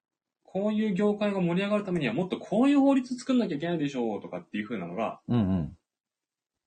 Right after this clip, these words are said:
Speaker 1: まあ、法案として作られて、それがオッケーってなるか、
Speaker 2: うん。
Speaker 1: 「そんなのダメだよ」ってなるのか、
Speaker 2: うんうんうんうん。
Speaker 1: っていう話ですよね。
Speaker 2: はい。なるほど。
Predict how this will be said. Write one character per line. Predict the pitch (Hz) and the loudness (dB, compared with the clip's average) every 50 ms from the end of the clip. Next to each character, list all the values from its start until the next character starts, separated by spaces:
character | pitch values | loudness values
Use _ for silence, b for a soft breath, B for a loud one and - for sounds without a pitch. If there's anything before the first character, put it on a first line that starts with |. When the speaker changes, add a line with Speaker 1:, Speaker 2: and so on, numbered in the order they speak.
| _ _ _ _ _ _ _ _ | _ _ _ _ _ _ _ _
Speaker 1:
ま | 151 147 | -6 -2
あ、 | |
法 | 139 - 156 156 156 156 | 0 2 4 4 4 4
案 | 151 147 147 | 2 2 -2
と | 147 | -2
し | 143 - | -2 -2
て | 143 139 | -4 -6
作 | - - - 139 | -6 -4 0 0
ら | 123 | 0
れ | - - | 0 -2
て、 | - 147 131 104 - | -2 -2 -2 -2 -2
そ | - - 180 | -4 -4 -4
れ | 196 | 0
が | 208 226 151 - - - | 2 2 2 2 0 -4
オ | 214 208 | -6 -6
ッ | - _ | -6 _
ケ | - 175 175 175 | -2 2 2 2
ー | 170 | 2
っ | - | 0
て | 120 | -4
な | 110 | -4
る | - - | -4 -2
か、 | - 123 113 92 - - - 117 | 0 0 0 0 -2 -4 -4 -2
Speaker 2:
う | 113 | 0
ん。 | 104 90 | 0 2
Speaker 1:
「そ | 147 175 | 2 2
ん | |
な | 208 196 | 2 2
の | - | 0
ダ | - - 110 | -2 -4 -4
メ | 143 165 | -2 0
だ | 180 151 | 0 0
よ」 | 107 90 - - | 0 0 -2 -6
っ | - | -6
て | 95 | -6
な | 92 | -6
る | 87 87 | -6 -6
の | 87 | -6
か、 | - 92 85 87 - | -6 -6 -6 -6 -4
Speaker 2:
う | - 117 | 0 2
ん | |
う | 120 | 2
ん | 107 | 2
う | |
ん | 95 92 95 95 85 87 87 85 76 73 80 80 | 2 2 2 2 0 0 -2 -2 -2 -4 -4 -6
う | 71 | -6
ん。 | 69 | -6
Speaker 1:
っ | - - _ _ _ _ _ _ | -10 -16 _ _ _ _ _ _
て | - 165 | -2 0
い | 151 147 143 | 2 2 0
う | 139 | 0
話 | - 139 127 - - - | -2 -4 -4 -4 -6 -8
で | - | -10
す | - - - | -12 -14 -16
よ | - | -18
ね。 | - - _ _ _ _ _ - - _ _ _ _ _ _ _ | -18 -20 _ _ _ _ _ -20 -20 _ _ _ _ _ _ _
Speaker 2:
は | - - 165 180 143 | 6 12 12 12 12
い。 | 92 - - - _ _ _ _ _ _ _ - | 12 12 4 -4 _ _ _ _ _ _ _ 12
な | 120 131 | 12 12
る | 139 127 | 12 12
ほ | 143 143 120 | 12 12 12
ど。 | 120 92 - - | 12 12 12 10